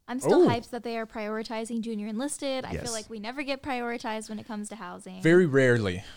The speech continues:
Speaker 1: Very
Speaker 3: Yes.
Speaker 1: rarely.
Speaker 2: do we. Yes.
Speaker 1: Yeah.
Speaker 2: So, I mean, it sounded amazing. I can't believe they're May?
Speaker 3: May,
Speaker 1: May.
Speaker 3: yeah.
Speaker 2: Oh my
Speaker 1: Very
Speaker 2: goodness.
Speaker 3: And
Speaker 1: soon.
Speaker 3: yeah, and, and just so, and just, just to put that
Speaker 2: I feel
Speaker 3: in
Speaker 2: like they just
Speaker 3: perspective,
Speaker 2: started.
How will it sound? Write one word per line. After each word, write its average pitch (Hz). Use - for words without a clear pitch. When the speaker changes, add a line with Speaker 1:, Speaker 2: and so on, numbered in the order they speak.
Speaker 1:
Very 95
Speaker 3:
Yes. 85
Speaker 1:
rarely. 101
Speaker 2:
do 104
we. 95
Yes. 95
Speaker 1:
Yeah. -
Speaker 2:
So, 95
I 107
mean, 104
it 110
sounded 147
amazing. 101
I 127
can't 107
believe 101
they're 95
May? 131
Speaker 3:
May, 120
Speaker 1:
May. 120
Speaker 3:
yeah. 180
Speaker 2:
Oh 69
my 98
Speaker 1:
Very 85
Speaker 2:
goodness. 127
Speaker 3:
And 226
Speaker 1:
soon. 202
Speaker 3:
yeah, 127
and, 139
and 139
just 156
so, 202
and 135
just, 175
just 180
to 190
put 190
that 190
Speaker 2:
I 185
feel -
Speaker 3:
in 170
Speaker 2:
like 135
they 135
just -
Speaker 3:
perspective, 123
Speaker 2:
started. 147